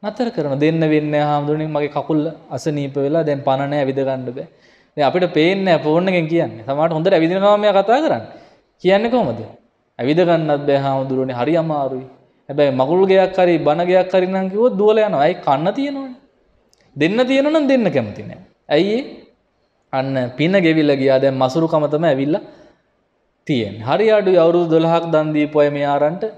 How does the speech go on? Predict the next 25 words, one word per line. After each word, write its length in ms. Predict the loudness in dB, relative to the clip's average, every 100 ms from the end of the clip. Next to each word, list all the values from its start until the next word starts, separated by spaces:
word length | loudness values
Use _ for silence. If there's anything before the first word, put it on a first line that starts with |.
| -14
හරි 200 | -10 -8 -6
අඩුයි. 280 | -6 -6 -10 -18
ටික 220 | _ -4
දෙනෙක් 320 | -2 0 -2 -6
ඉන්නවා. 300 | -14 -16 -20 _ _ _ _ _
ඒ 40 | 0
කියන්නේ 160 | 0
ටික 160 | 0 2
දවසක් 380 | 4 4 2 0
දෙනවා 240 | -2 -2
මොකක් 460 | -2 2 2 2 -2
හරි 160 | -2 0
හේතුවක් 340 | 0 0 -4
නිසා 300 | -4 -4 -4 -2
දානෙ 340 | -2 -2 -2
නොදී 280 | -6 -6 -8
ඉන්නවා. 200 | -10 -10
ඒ 80 | -8
මොකද 240 | -4 -6
ශ්‍රද්ධා 480 | -2 -2 -2 0 2
ආදී 220 | 2 0
ගුණ 140 | -2 -2
ධර්ම 240 | -2 -2
වලින් 240 | -4 -4
එයාලා 300 | -4 -4 -4